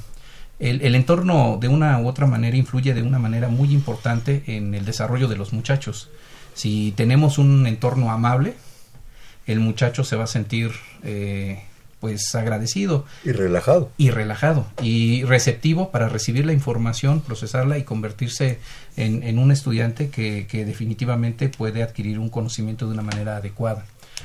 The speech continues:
Speaker 1: Eh, es, es un esquema muy, muy grande. Au-, en este momento estamos a punto de, de, de dar un paso también muy, muy importante en ese sentido. Eh, gracias al apoyo de, del señor rector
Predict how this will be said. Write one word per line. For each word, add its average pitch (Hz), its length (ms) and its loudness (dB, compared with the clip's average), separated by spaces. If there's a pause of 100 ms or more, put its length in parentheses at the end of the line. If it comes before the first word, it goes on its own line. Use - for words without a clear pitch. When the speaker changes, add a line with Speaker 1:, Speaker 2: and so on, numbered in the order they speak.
(240)
Speaker 1:
Eh, 120 280 0
es, 139 140 2
es 147 200 0
un 180 120 4
esquema 160 340 2
muy, 131 300 4
muy 135 180 4
grande. 120 380 2 (400)
Au-, 131 260 4
en 131 160 6
este 160 180 4
momento 156 560 4 (120)
estamos 135 440 2
a 104 120 -2
punto 127 360 0
de, 101 400 -4 (280)
de, 101 240 -4
de 101 220 -4
dar 123 140 0
un 135 120 2
paso 127 300 0
también 113 360 -2
muy, 110 420 -4
muy 123 240 2
importante 117 540 2
en 113 80 0
ese 110 180 -6
sentido. 107 520 -4 (600)
Eh, 107 380 -2
gracias 127 380 2
al 110 100 0
apoyo 117 320 -2
de, 101 300 -4 (120)
del 104 140 -8
señor 120 300 -2
rector 131 320 0